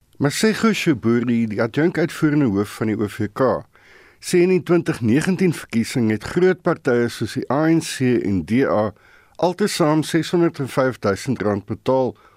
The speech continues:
om aan alle verkiesings deel te neem. 'n Verhoging van honderdduisend rand is volgens Shiburi 'n billike aanpassing. Hy skets watter deposito's die kommissie voorstel dat politieke partye moet betaal.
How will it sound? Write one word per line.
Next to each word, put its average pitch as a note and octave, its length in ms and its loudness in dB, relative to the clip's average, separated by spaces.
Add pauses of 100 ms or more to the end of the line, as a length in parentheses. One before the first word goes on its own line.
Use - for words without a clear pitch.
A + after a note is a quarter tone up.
(120)
om C3 140 0
aan B2 160 -2
alle C#3+ 180 0
verkiesings A#2+ 640 -6
deel G2+ 200 0
te G#2+ 160 -8
neem. F2+ 260 -4 (760)
'n C#3 60 2
Verhoging G3+ 520 2
van F3+ 120 0
honderdduisend C3 720 2
rand A2 260 0
is A2+ 120 -8
volgens C3+ 360 -2
Shiburi D#3+ 640 2
'n F2+ 160 -4
billike E3 400 0
aanpassing. G#2 720 -4 (800)
Hy E3+ 120 0
skets - 440 -2
watter C#3+ 300 0
deposito's C3 640 -2
die A2 140 -4
kommissie C#3 480 0
voorstel B2+ 640 0
dat G2 220 -2
politieke G2+ 440 -4
partye G#2+ 480 0
moet G#2 220 -4
betaal. E2 440 -4